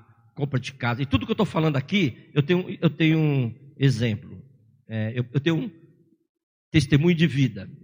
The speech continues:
tá? Já fiz muita minha vontade e me dei mal. Na maioria,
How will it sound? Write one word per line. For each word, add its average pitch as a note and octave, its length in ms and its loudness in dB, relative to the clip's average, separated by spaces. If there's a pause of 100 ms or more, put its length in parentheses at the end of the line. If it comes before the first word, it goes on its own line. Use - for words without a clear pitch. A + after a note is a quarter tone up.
(120)
tá? E3 500 -2 (600)
Já C3+ 140 2
fiz D#3+ 240 0
muita G3 280 2
minha E3+ 200 0
vontade C3 680 -4 (600)
e B2+ 40 -8
me C3+ 120 4
dei D3+ 180 0
mal. G#2 340 -4 (1040)
Na A2 200 -4
maioria, F3 600 4